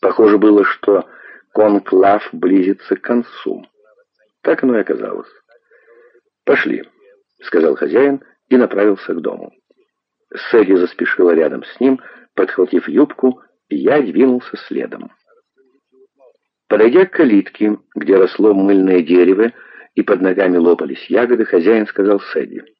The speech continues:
«Выгони их». «Крошка рассчитывал здесь поужинать», — сказала Сэдди. «Рафинат собирается отвезти его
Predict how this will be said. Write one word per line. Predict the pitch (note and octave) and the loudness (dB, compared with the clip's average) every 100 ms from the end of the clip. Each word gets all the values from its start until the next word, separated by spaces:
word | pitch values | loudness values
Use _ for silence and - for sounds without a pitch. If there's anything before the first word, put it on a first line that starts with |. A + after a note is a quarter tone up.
| _ _ _ _ _ _ | _ _ _ _ _ _
«Выгони | F#2 C#3+ G2 C2 G#1 | 4 4 2 -2 -10
их». | - - _ _ _ _ _ _ _ _ _ - | -14 -20 _ _ _ _ _ _ _ _ _ -2
«Крошка | F#2+ F#2 F#2 - A#2+ | 2 2 0 -4 0
рассчитывал | A2+ G2+ G#2 G2 G2 F#2+ | 0 2 0 2 4 2
здесь | C#2+ D#2 F#2+ - | 0 0 0 0
поужинать», — | - A2+ E3+ A2+ - - - _ _ _ _ | -2 0 2 -2 -6 -10 -20 _ _ _ _
сказала | - F2 F2 D#2+ | -4 0 2 0
Сэдди. | D#2 D#2 C2+ A1+ _ _ _ _ | 0 -6 -6 -10 _ _ _ _
«Рафинат | - F#2+ - E2 F2 | -2 0 0 -2 -2
собирается | - E2+ F2+ F#2 - | -4 -2 2 0 0
отвезти | F2+ - D2 - F2+ | -6 -6 -8 -4 0
его | F#2 G2+ | 4 2